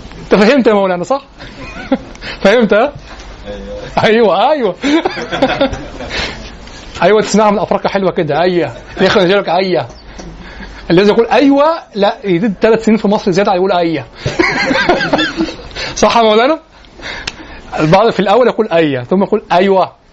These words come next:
Speaker 1: هذا مكث أكثر، يعني. <laughs> صح؟ كان لي صديق اسمه عمر في دار علوم، في، في كلية، آه،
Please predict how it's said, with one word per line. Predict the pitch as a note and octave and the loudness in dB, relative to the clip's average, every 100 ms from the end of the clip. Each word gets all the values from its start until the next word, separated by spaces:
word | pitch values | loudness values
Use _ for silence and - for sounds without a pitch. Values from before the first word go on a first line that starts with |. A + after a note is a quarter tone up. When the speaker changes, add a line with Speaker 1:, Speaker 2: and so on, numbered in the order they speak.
| - - | -18 -2
Speaker 1:
هذا | E3 F#3 | 2 4
مكث | G3+ G3 | 2 0
أكثر، | E3+ E3+ - D3+ | -2 -4 -6 -10
يعني. | C#3+ - - A#3 - - - | -10 -8 -2 -2 -2 -6 -6
<laughs> | - - - - | -6 -6 -12 -6
صح؟ | - C#4 C#4+ - - - - - - - - - | 0 0 0 -8 -8 -8 -10 -18 -20 -20 -6 0
كان | |
لي | E3+ | 4
صديق | G3+ F#3 G3+ | 4 4 2
اسمه | G#3 F3 E3 | 0 2 2
عمر | F#3+ D#3 D#3+ E3 D3 | 2 0 -4 -10 -4
في | D3+ D3 | -2 2
دار | E3 | 2
علوم، | E3 D3+ F3 | 2 0 0
في، | - D3 C3 - - - - - | 0 -2 -4 -16 -18 -16 -16 0
في | C#3 C#3 C#3 C3+ B2 | 2 4 2 0 0
كلية، | C#3+ D#3+ D#3 - | 0 0 -2 -2
آه، | C3+ C3 B2+ B2+ B2 | 0 2 2 0 -2